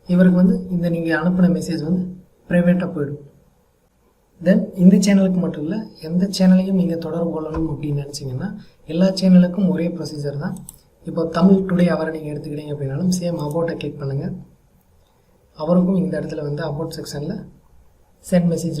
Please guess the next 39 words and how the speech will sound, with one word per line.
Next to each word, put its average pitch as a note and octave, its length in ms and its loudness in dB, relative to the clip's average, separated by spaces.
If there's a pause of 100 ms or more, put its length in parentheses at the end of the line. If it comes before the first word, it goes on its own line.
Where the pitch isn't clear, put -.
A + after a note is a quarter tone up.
(100)
இருக்கும், G#3 260 -8 (240)
அதை D#3 100 -8 (100)
கிளிக் E3 180 -8
பண்ணிட்டு E3 220 -6 (100)
அவருக்கு E3+ 400 -6
நீங்க D#3+ 180 -6
என்ன F3 240 -4
மெசேஜ் D3+ 320 -12
வந்து - 180 -8
பிரைவேட்டா D#3 360 -8
நீங்க C#3+ 180 -8
சென்ட் D3 160 -8
பண்ணணும்னு D3+ 320 -8
நினைக்கிறீங்களோ C#3+ 400 -8 (500)
அந்த D#3 220 -6
மெசேஜை D#3+ 340 -6
வந்து D#3+ 220 -8
டைப் D#3 180 -6
பண்ணிட்டு C#3 280 -6 (100)
நீங்க D3 260 -10
சென்ட்னு F3 380 -2
கொடுத்தீங்கன்னா D3 480 -6
வந்து F3 180 -6 (460)
சென்ட் D3 240 -4
ஆயிடும். B2+ 240 -8 (1800)
இப்போ F#3 140 4 (160)
தி F3 80 2 (100)
ஆஃபர் F#3+ 240 2
ஷாப்பிங் F3+ 400 2
ஓனருக்கு D#3+ 440 -4
நான் D#3+ 160 -6
வந்து D#3+ 200 -12
கான்டாக்ட் E3+ 300 -6
பண்ணணும்னு D#3+ 300 -6
நினைக்கிறேன், C#3+ 340 -8 (280)
அவர் D#3 160 -6 (100)
பிரைவேட்டா E3+ 420 -6
மெசேஜ் D3+ 260 -8
அனுப்பணும், C3+ 320 -12